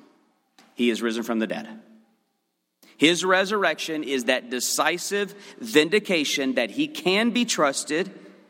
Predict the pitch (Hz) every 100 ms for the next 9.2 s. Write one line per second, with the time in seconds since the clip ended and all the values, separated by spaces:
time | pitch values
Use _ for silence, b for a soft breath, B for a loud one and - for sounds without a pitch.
0 | _ B B 143 156 175 165 - 220 226
1 | 214 220 220 214 202 202 175 170 - 151
2 | 127 107 95 78 - B B 180 202 208
3 | 226 226 180 208 196 196 190 190 160 165
4 | 156 156 151 B B 147 180 180 175 180
5 | - - - 202 208 180 135 - B 143
6 | 165 160 156 - 165 - 156 - 151 139
7 | 101 B B 151 196 190 180 156 147 139
8 | 139 135 143 143 135 127 123 113 104 95
9 | -